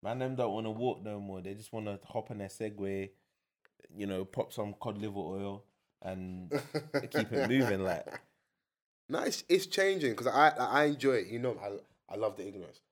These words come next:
Speaker 2: But
Speaker 1: Yeah.
Speaker 2: I like, I like the fact that it at least makes people have to listen to lyrics.
Speaker 1: Oh, yeah, most
Speaker 2: Because
Speaker 1: definitely.
Speaker 2: you can't have a diss record and your bars be weak.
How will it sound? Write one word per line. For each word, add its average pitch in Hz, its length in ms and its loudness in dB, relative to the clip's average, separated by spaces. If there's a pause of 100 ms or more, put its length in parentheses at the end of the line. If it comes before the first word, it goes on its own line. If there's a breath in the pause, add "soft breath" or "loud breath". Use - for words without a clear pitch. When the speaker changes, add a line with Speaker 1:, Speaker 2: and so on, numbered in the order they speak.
(160)
Speaker 2:
But 104 60 0
Speaker 1:
Yeah. 113 40 2
Speaker 2:
I 120 60 4
like, 139 180 2
I 123 60 2
like 139 240 8
the 127 80 0
fact - 300 0
that 107 240 -2 (580)
it 113 120 -4
at 104 200 -2
least 123 300 0
makes 123 260 -2
people 110 260 -8
have 107 220 -6
to 107 80 -4
listen 107 240 -8
to - 100 -12
lyrics. 98 380 -8 (420)
Speaker 1:
Oh, 90 120 -4
yeah, 90 200 -4
most 85 160 -12
Speaker 2:
Because 107 320 0
Speaker 1:
definitely. 85 240 -14
Speaker 2:
you 123 140 -6
can't 143 260 2
have 139 140 0
a 127 40 0
diss 127 300 -2
record 98 400 -4
and 95 180 -8
your 95 100 -12
bars 98 280 0
be 92 120 -10
weak. 92 260 -12